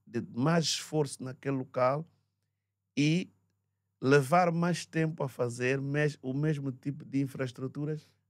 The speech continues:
noutros locais. Portanto, aqui o nosso apelo também é para que, eh, agradecer primeiro os cidadãos que nos têm ajudado, não são poucos, são muitos, mas também apelar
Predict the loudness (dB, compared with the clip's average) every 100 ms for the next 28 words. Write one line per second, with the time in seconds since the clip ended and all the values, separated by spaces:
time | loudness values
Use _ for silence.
0 | _ -6 -6 -6 -12 -20 -8 -4 -4 -6
1 | _ _ _ _ _ -8 -6 -2 -4 -4
2 | -6 -6 -6 -4 -6 -8 -14 -14 -4 -2
3 | -4 -8 -10 -8 -6 -6 -8 -10 -10 -10
4 | -8 -8 -8 _ _ _ _ _ _ -6
5 | -4 -4 -8 -8 2 2 2 0 -2 -2
6 | -2 -2 -2 -6 -4 -4 -4 -6 -10 -12
7 | -10 -8 -6 -8 -12 _ -20 -18 -14 -4
8 | -2 -2 -6 _ _ -18 -14 -12 -10 -10
9 | -6 -6 -6 -12 -10 -6 -6 -6 -8 -14
10 | _ _ _ _ _ _ _ _ _ -6
11 | -4 -2 -2 0 0 0 0 0 2 2
12 | 2 -4